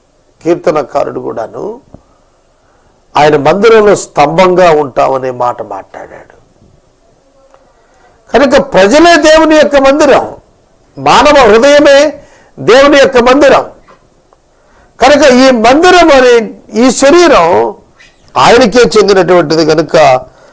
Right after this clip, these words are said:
దీని ద్వారా ఆయన మహింపరచాలి. ఆయన ఆలయంలో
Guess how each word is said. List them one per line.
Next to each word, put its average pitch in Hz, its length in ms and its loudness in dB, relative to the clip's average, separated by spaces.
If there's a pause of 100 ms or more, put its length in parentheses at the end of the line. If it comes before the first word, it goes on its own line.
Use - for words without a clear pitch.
(200)
దీని 202 360 -2
ద్వారా 180 260 2
ఆయన 139 160 -2
మహింపరచాలి. 135 1000 -8 (960)
ఆయన 175 180 2
ఆలయంలో 285 560 2